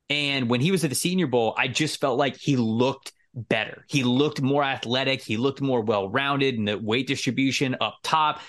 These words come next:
in the middle, um, in the lower half, like, everything, man. I, I just felt like he was built a lot better at the Senior Bowl than when I had seen him previously. So one of the strongest guys in this class, an absolute people mover in the run game,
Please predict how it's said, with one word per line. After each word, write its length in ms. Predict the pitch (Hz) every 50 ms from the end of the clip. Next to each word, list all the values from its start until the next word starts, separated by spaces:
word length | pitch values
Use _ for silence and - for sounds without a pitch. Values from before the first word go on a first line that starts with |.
| - -
in 100 | 117 110
the 80 | 107
middle, 460 | 104 113 135 147 147 151 147 143 139 - - - - -
um, 460 | - 110 104 107 104 104 101 101 101 -
in 140 | - 123 120
the 60 | 113
lower 280 | 113 131 143 147 147 143
half, 340 | - 151 143 131 127 -
like, 140 | 127 110 107 -
everything, 400 | 151 151 135 131 - - 107 101
man. 160 | 101 101 104 107
I, 140 | 107 120 113 -
I 100 | 120 123
just 240 | 127 117 127 120 -
felt 140 | - 123 104
like 160 | 110 107 107 -
he 340 | - 127 120 113 104 - - - - -
was 160 | 135 127 107
built 500 | 104 101 131 135 127 107 - - - - _ _ _ _ _ -
a 60 | 113
lot 300 | 113 123 120 110 - -
better 180 | 127 120 117 113
at 80 | 101
the 80 | - 104
Senior 280 | - - 107 107 110
Bowl 200 | 104 104 101 104
than 140 | 104 98 95
when 160 | 98 104 101
I 100 | 107 101
had 100 | 98 92
seen 220 | - - 117 104 101
him 140 | 101 95 -
previously. 640 | - 117 107 104 101 101 98 - - 110 98 98
So 340 | - - 101 98 95 - _ _ _ _ _ _ _ _ _ _ _ _ _ _ _ -
one 180 | 156 160 160
of 40 | 160
the 80 | 156 143
strongest 400 | - - 156 143 139 135 127 -
guys 220 | 139 123 123 113
in 60 | 123
this 120 | 117 110 -
class, 340 | - 123 113 113 113 -
an 60 | - -
absolute 540 | 107 113 120 - - - 131 120 117 - - -
people 300 | - - 143 139 - 120 113
mover 360 | 113 110 117 110 113 110 107
in 120 | 107 104
the 100 | 98 98
run 260 | 98 104 107 110 110 101
game, 340 | 107 104 104 104 101 98